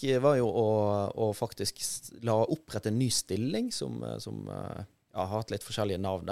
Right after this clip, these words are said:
men kall det klima- og miljørådgiver, eh, som vi i vedtaket sa at vi vil ha det i, i sentralstaben til kommunedirektøren, for det skal være en kompetanse, alle sektorene må involveres. Vi har gjort mange vedtak på det, eh, at sektorene skal ansvarliggjøres, både for klimabudsjett og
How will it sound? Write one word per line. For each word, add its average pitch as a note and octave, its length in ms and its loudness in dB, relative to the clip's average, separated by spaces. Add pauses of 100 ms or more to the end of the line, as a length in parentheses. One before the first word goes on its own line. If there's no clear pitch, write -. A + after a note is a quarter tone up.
men G#2+ 120 -2
kall G2+ 200 -2
det F2 180 -6
klima- F#2+ 240 -4
og F2 100 -8
miljørådgiver, G2 1500 -2 (500)
eh, A2 320 2
som B2 160 2
vi A#2+ 120 2
i A2+ 40 2
vedtaket A2 600 0
sa A2 180 0
at B2+ 120 -4
vi G#2+ 100 -2
vil F#2+ 120 -4
ha F#2 200 -2
det F#2 240 -2
i, F2+ 220 -8
i E2+ 60 -10 (240)
sentralstaben B2+ 800 2
til A#2 360 0
kommunedirektøren, B2+ 840 -2
for - 100 -8
det - 20 -6
skal F2+ 160 -8
være F#2 100 -6
en - 80 -12
kompetanse, C3 720 0
alle A2 200 0
sektorene A2 400 -2
må F#2 100 -4
involveres. A#2+ 600 -2 (440)
Vi C3+ 120 2
har D3 80 8
gjort C3 120 2
mange C#3+ 200 6
vedtak G2+ 540 -2
på C#3 100 -4
det, C3 160 4
eh, G2+ 760 -2
at A2 120 -4
sektorene A2 560 0
skal - 240 -2
ansvarliggjøres, D3+ 760 4
både - 160 -6
for - 60 -14
klimabudsjett - 840 -4
og F#2 240 -4